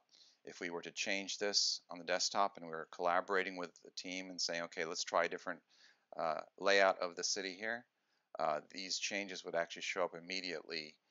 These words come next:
in the, uh, other interfaces that we were showing earlier.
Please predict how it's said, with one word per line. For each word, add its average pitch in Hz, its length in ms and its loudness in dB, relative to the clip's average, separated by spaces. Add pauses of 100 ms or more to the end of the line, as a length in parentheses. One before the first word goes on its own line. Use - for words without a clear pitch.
(340)
in 82 200 -10
the, 78 180 -8
uh, 78 200 -6 (640)
other 90 360 2 (340)
interfaces 90 500 -2
that 69 140 -4
we 76 80 -10
were 78 60 -8
showing 80 280 -6
earlier. 76 500 -6